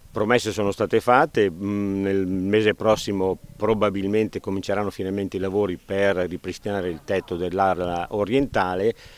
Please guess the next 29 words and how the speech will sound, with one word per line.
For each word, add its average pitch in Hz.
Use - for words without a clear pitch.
ma 98
noi 113
crediamo 104
come 95
comitato 90
della 90
battaglia 98
di 87
Pavia 92
che 98
l'attenzione 92
debba 85
essere 85
molto 90
maggiore, 82
ecco, -
la, 82
l'attenzione 87
riservata 82
al 80
castello 82
di 82
Mirabello. 73
Il -
tetto 113
ceduto 107
ulteriormente, 110
come 104
dicevo 85